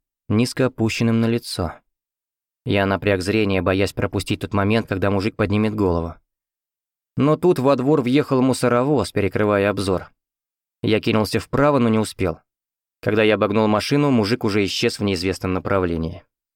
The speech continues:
Выругавшись от разочарования, я решил не рисковать и понаблюдать какое-то время за странным входом в водонапорную башню.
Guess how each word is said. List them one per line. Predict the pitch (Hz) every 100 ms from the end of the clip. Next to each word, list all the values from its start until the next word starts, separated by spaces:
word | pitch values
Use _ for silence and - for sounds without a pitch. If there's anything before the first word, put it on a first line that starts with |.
| _ _ _ _ _ _
Выругавшись | 147 104 110 175 165 147 - 143
от | - 135 120
разочарования, | 110 110 120 120 135 160 160
я | 127 131
решил | 131 - 123
не | 113
рисковать | 104 - 117 131 143 135
и |
понаблюдать | - 113 110 104 107 120 -
какое-то | 117 120 113 110
время | 104 123 120
за | 104
странным | - 113 107 104
входом | 87 - 117 120
в | - 98
водонапорную | 113 107 104 98 104 107 110
башню. | 95 82 - -